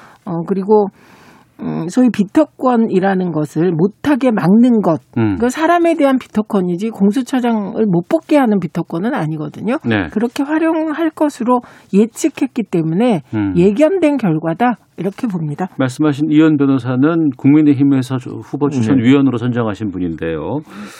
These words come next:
Speaker 2: 지금 국민의힘은 그러면 이 지금 공수처장 추천 어떻게 해야 된다고 보세요?
Speaker 3: 저는 공수처라는 제도 자체가 어쨌든 설계될 때
Speaker 2: 네.
Speaker 3: 작년에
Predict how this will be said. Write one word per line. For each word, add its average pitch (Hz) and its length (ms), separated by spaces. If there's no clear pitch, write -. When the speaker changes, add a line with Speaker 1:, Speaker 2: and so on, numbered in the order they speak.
Speaker 2:
지금 190 180
국민의힘은 190 600
그러면 156 340
이 131 260
지금 120 500
공수처장 131 1400
추천 - 440
어떻게 - 360
해야 135 160
된다고 98 400
보세요? 85 320
Speaker 3:
저는 226 340
공수처라는 208 640
제도 165 320
자체가 143 420
어쨌든 113 220
설계될 143 420
때 - 120
Speaker 2:
네. 107 320
Speaker 3:
작년에 120 260